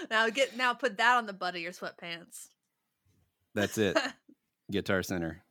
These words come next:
Speaker 2: This is the happiest feeling on earth.
Speaker 1: <laughs>
Speaker 2: Um, <laughs> so let's see. Lastly, what's a person, project, or an organization, somebody that, uh, you all know that thinks, you think they need a shout out for doing something cool?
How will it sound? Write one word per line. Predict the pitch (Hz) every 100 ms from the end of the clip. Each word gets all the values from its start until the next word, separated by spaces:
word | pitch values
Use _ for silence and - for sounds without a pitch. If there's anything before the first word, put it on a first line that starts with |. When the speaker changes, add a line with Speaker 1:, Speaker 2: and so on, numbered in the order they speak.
| -
Speaker 2:
This | 73 -
is |
the | 98
happiest | 104 95 104 311
feeling | 101 92 90
on | 87
earth. | 85 82 _ _ _ - -
Speaker 1:
<laughs> | 339 - 339 -
Speaker 2:
Um, | - 101 101 98 95 95 110 147 - - - - 494 571 508
<laughs> | 440 359 302 _ - - -
so | - - 120 113 110
let's | 110 107
see. | - 110 98 95 -
Lastly, | - 101 107 120 127 - 92 90 85 - -
what's | 107 -
a | 127
person, | - 120 117 123 120
project, | - 107 101 101 98
or | 104
an | 92
organization, | 110 117 120 98 92 98 90
somebody | - 117 120 117
that, | 104 95 98 _ _
uh, | 90 87 85
you | 87 95
all | 95
know | 98 95 92
that | -
thinks, | 98 90 - - _ -
you | 92 98
think | 104 90
they | 92
need | 87 82
a |
shout | 78 80 76
out | 65 - _ _ _ _ _ -
for | 90
doing | 90 78
something | 87 87
cool? | - 76